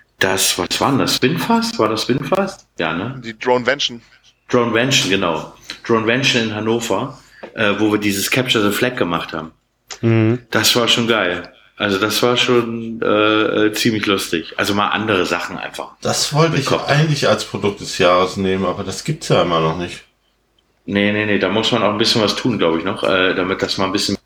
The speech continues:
Speaker 1: mehr wird. Aber
Speaker 4: Ja.
Speaker 1: so mal andere Sachen als irgendwie nur im Kreis um ein paar Gates fliegen. Find ich mal cool.
Speaker 4: Ich, ich fand's toll. Also ich war auch da,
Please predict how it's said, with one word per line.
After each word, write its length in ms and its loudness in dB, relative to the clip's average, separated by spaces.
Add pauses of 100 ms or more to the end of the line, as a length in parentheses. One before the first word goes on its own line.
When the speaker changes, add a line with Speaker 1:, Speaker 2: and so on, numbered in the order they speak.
(200)
Speaker 1:
mehr 160 -4
wird. 240 -2 (320)
Aber 140 0
Speaker 4:
Ja. 60 4
Speaker 1:
so 120 4
mal 160 2
andere 320 2
Sachen 300 0
als 180 0
irgendwie 320 0
nur 140 2
im 100 0
Kreis 340 -2
um 120 -2
ein 40 -8
paar 120 -6
Gates 260 -2
fliegen. 380 -10 (320)
Find 200 -4
ich 80 -8
mal 220 -4
cool. 380 -4
Speaker 4:
Ich, 340 -8
ich 160 -2
fand's 300 2
toll. 260 4
Also 160 2
ich 140 -2
war 140 2
auch 200 0
da, 380 2